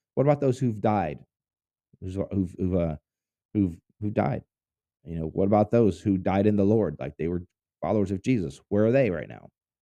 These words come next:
For we believe that Jesus died and rose again. And so we believe that God will bring with Jesus those who've fallen, who've fallen asleep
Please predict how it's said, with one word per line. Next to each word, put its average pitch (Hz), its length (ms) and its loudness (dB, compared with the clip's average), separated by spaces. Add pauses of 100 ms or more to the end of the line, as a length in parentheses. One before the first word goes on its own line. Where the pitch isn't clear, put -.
(960)
For 113 160 6
we 147 120 6
believe 110 280 4
that 95 120 0
Jesus 117 380 0
died 60 520 -10 (140)
and 104 220 -2
rose 92 240 2
again. 113 440 -2 (800)
And 98 180 -4
so 113 220 4
we 117 180 6
believe 95 420 0
that 85 220 -6
God 107 260 0
will 101 420 2 (240)
bring 104 560 -4
with 120 360 0
Jesus 76 560 -8 (360)
those 98 280 4
who've 120 180 -2
fallen, 80 540 -8 (500)
who've 104 180 0
fallen 82 400 -4
asleep 87 500 -6